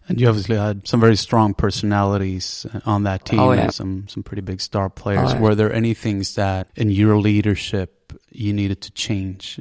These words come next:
Speaker 1: or approach differently in dealing with those types of personalities?
Speaker 2: No, it was, something happened. It was, uh, f-,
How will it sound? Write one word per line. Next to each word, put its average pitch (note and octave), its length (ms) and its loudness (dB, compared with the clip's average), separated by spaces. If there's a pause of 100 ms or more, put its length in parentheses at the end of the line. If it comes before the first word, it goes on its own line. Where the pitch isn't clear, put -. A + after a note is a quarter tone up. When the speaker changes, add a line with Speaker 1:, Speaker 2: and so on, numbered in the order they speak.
(100)
Speaker 1:
or G2 540 -2
approach - 600 -2
differently G#2 800 -4 (160)
in G#2+ 140 0
dealing G#2+ 360 4
with G2 140 0
those G2+ 240 0
types - 260 -8
of G2 80 -10
personalities? G2+ 800 -6
Speaker 2:
No, A3+ 480 0
it G3+ 140 -2
was, G#3+ 180 0
something C#4+ 300 0
happened. F3 640 -2
It D3 60 -2
was, C#3 580 -2
uh, C3 380 0
f-, - 640 -12